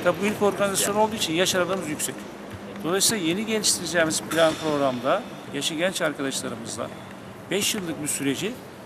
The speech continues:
çok ciddi özel turnuvalar, resmi turnuvalar, Avrupa şampiyonaları, dünya şampiyonaları geliştirmek. Ve her zaman da oyuncu havuzumuzu geniş tutarak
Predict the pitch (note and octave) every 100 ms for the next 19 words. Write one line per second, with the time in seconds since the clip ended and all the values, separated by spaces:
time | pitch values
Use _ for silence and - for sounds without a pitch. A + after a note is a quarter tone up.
0 | - F#3+ - - - E3 D#3+ F3+ C#3 D#3+
1 | E3 D#3+ E3+ F3 E3+ F3 F3 C3+ C3 -
2 | E3+ E3+ E3 F3 E3+ F3 C3+ D#3+ F3 F3
3 | - D#3 C#3+ C#3 C3+ A#2+ D3 F#3 - C#3
4 | C#3 C3+ F#3 D3+ C#3 - C3+ - - -
5 | - - - G3 F#3+ G3 A3 G3+ F3 D3+
6 | C#3 C#3+ D#3 E3+ F#3 - E3+ G#3 D#3+ D#3+
7 | C#3+ D3+ F3+ C#3+ D3+ - - D3+ B2+